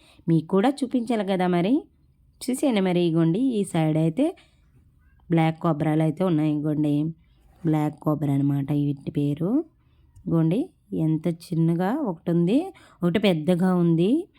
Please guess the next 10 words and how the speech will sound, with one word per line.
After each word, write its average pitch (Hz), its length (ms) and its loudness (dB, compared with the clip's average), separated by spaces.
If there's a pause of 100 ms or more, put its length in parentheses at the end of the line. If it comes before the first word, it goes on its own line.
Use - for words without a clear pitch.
(320)
అది 175 160 -2
చూపిస్తున్నారు 180 580 -2
కదా, 175 240 0 (600)
ఆ 160 100 -2
కొండలాగా 165 560 0
ఉందా, 165 260 2
అందులోపు 170 500 2
అయితే 165 220 0
ఇంకొకటి 165 400 0
ఉందన్నమాట. 160 460 0